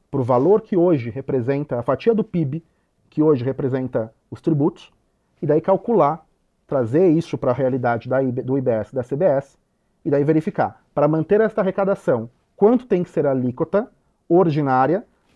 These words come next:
pra estes produtos, pra essa cesta ser beneficiada. Então é isso que falta, é tudo isso que falta pra gente ter uma segurança com relação à alíquota. Mas muito provavelmente, César,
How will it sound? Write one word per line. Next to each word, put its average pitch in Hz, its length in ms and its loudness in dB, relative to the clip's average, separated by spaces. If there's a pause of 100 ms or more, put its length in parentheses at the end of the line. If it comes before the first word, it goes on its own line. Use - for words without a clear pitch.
pra 175 220 6
estes 202 320 4
produtos, 160 420 2
pra 143 120 4
essa 160 180 0
cesta 156 380 -2
ser - 180 -4
beneficiada. 151 640 -2 (380)
Então 147 240 -6
é 170 120 2
isso 143 260 -2
que 190 100 -8
falta, 151 540 -4
é 175 100 -2
tudo 240 380 2
isso - 280 0 (320)
que - 120 -4
falta 147 420 -2 (240)
pra 196 120 0
gente 165 180 -2
ter 175 60 -4
uma 170 120 -4
segurança 151 600 -2 (260)
com 180 100 -4
relação 147 340 -2
à 156 40 -2
alíquota. 107 420 -6 (240)
Mas 123 160 -4
muito 165 220 -2
provavelmente, 147 720 -2
César, 117 380 -4